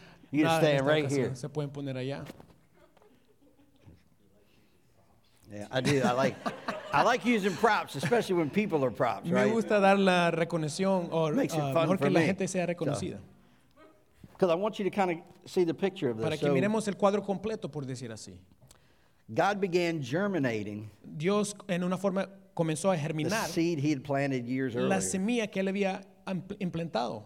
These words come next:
Speaker 2: o ha plantado, mejor dicho,
Speaker 1: for vision, for the vision of Real Life Chapel
Speaker 2: para la visión de la iglesia
Speaker 1: through,
Speaker 2: de
Speaker 1: through a
Speaker 2: Real Life
Speaker 1: series
Speaker 2: Chapel.
Speaker 1: of events.
Speaker 2: Y a través de muchos eventos.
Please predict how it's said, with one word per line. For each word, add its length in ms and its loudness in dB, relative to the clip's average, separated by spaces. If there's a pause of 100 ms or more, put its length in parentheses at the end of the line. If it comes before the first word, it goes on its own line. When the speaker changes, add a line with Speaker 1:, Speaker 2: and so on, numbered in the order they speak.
(140)
Speaker 2:
o 100 -4
ha 80 -4
plantado, 380 -6
mejor 260 -12
dicho, 260 -14
Speaker 1:
for 120 -2
vision, 380 0 (360)
for 100 -4
the 100 4
vision 340 0
of 100 -2
Real 160 2
Life 160 -2
Chapel 380 -4
Speaker 2:
para 100 -2
la 80 -2
visión 420 -4
de 100 -4
la 80 -4
iglesia 240 0
Speaker 1:
through, 80 -4
Speaker 2:
de 60 -4
Speaker 1:
through 120 2
a 20 4
Speaker 2:
Real 80 0
Life 80 -6
Speaker 1:
series 340 0
Speaker 2:
Chapel. 220 -2
Speaker 1:
of 60 -6
events. 360 -12 (220)
Speaker 2:
Y 320 -6
a 100 -8
través 240 -2
de 100 -4
muchos 360 -4
eventos. 540 -8